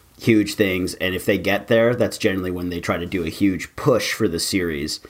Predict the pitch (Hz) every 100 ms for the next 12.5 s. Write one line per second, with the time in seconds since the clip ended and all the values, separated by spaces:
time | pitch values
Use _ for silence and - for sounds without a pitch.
0 | - - - - 98 95 117 120 110 95
1 | 90 101 123 117 120 110 - 110 110 98
2 | 92 95 92 95 90 87 92 - 92 95
3 | 98 95 92 - 120 110 101 113 107 -
4 | 104 90 95 90 87 90 90 90 87 _
5 | - - - 107 110 98 92 92 90 87
6 | 104 92 95 87 87 90 87 82 90 -
7 | - 110 90 87 85 90 95 - 101 110
8 | 110 107 101 98 90 82 - 104 92 85
9 | - - - - - 139 113 113 107 101
10 | 90 92 90 - 104 104 98 95 95 95
11 | 85 - _ _ - 110 101 98 87 82
12 | 92 64 50 - -